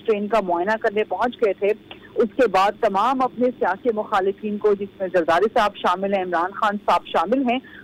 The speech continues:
उन्होंने सख्त तनकीद के निशाने पर रख लिया। जरदारी साहब की corruption पे उन्होंने बात की, इमरान खान साहब के जो आसपास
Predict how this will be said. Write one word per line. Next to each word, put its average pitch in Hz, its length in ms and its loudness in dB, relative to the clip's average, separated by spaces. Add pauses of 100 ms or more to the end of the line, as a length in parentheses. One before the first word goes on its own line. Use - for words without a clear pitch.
(120)
उन्होंने 277 280 4
सख्त - 440 -4
तनकीद 269 460 0
के 285 80 0
निशाने 202 380 -2
पर 185 120 -2
रख 165 120 0 (100)
लिया। 175 180 0 (400)
जरदारी 220 300 2
साहब 226 220 2
की 247 100 -10
corruption 208 460 0
पे 254 100 0
उन्होंने 233 280 0
बात 202 240 0
की, 226 340 -4
इमरान 185 280 -4
खान 190 240 -2
साहब 185 300 -2
के 214 60 2
जो 202 120 -2
आसपास 175 500 -2